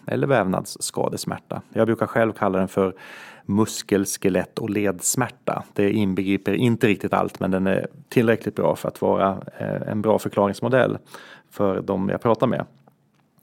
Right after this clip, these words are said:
Så det ena är vävnadssmärta och det andra är nervsmärta. Och ibland så kallas den också för neurogen eller neuropatisk smärta, men det är nervsmärta. Då handlar det mycket om att, eh, blir man sparkad på benet eller, eh, om man har träningsvärk, ja, men då är det den här muskelsmärtan,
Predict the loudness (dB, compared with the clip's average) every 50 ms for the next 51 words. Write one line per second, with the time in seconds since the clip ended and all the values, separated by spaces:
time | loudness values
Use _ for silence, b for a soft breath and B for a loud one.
0 | -16 -12 -10 -10 -4 -2 2 2 4 4 4 4 4 4 4 2 4 2 0 0
1 | 0 -2 -2 -2 0 0 -2 0 0 2 2 2 2 2 0 0 0 0 0 0
2 | 0 0 0 0 -4 -6 -6 -6 -6 -6 -8 -8 _ -6 -6 -6 -6 -6 -6 -4
3 | -2 -2 0 2 2 2 2 0 -2 -2 -2 -2 -2 B B B B B B B
4 | B B B -4 -4 -2 -2 -2 -2 -2 -2 -2 -4 -6 -10 -4 -4 -2 -2 -2
5 | -2 -2 -2 -2 -2 0 -2 0 0 2 0 2 0 0 0 0 0 0 0 -2
6 | -4 -2 0 0 0 0 0 -6 -8 -10 -10 -10 -8 -6 -6 -6 -6 _ -10 -6
7 | -6 -4 -4 -4 -4 -4 -4 -4 -4 -6 -8 -8 -8 -8 -8 _ -10 -10 -10 -12
8 | _ _ B B B B B B B B B B B B B B -8 0 2 2
9 | 4 4 2 4 4 4 4 4 2 0 2 4 4 6 6 6 6 4 2 2
10 | 0 -6 -16 -10 -6 -4 -4 -2 0 2 2 2 0 0 0 -2 0 2 0 0
11 | 0 0 2 4 4 4 4 4 4 2 0 2 2 2 2 4 4 4 4 4
12 | 4 4 2 4 4 4 2 2 0 -2 -4 -4 -2 0 2 2 0 0 0 0
13 | 0 2 0 -2 -2 0 0 0 0 0 0 -2 -2 0 2 2 4 4 4 4
14 | 4 2 2 0 2 2 2 0 0 -2 -2 -4 -6 -6 -4 -4 -4 -4 -4 -6
15 | -4 -4 -6 -6 _ -4 -2 -2 -2